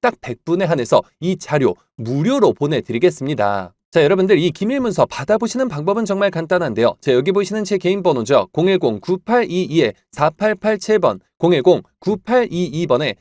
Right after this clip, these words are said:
사팔팔칠 번, 해당 번호로 제 개인 번호인 만큼 늦은 밤, 새벽 혹은 주말도 전혀 관계없이 비밀이라고 딱 두 글자만 기재해서 문자로 보내주시면 됩니다. 자, 여러분들 답답한 시장 속에서 힘든 시간 보내고 계셨을 텐데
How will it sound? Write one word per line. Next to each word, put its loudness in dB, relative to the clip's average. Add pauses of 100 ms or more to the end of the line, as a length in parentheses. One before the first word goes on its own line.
사팔팔칠 -2
번, 4 (220)
해당 0
번호로 0
제 -4
개인 -4
번호인 -2
만큼 -2 (160)
늦은 0
밤, 0
새벽 -2 (160)
혹은 -2
주말도 -2
전혀 0
관계없이 0 (280)
비밀이라고 0
딱 0
두 -6
글자만 0
기재해서 -2
문자로 0
보내주시면 -6
됩니다. 0 (220)
자, -4
여러분들 0
답답한 -6
시장 -6
속에서 0
힘든 -4
시간 -4
보내고 -2
계셨을 -4
텐데 -2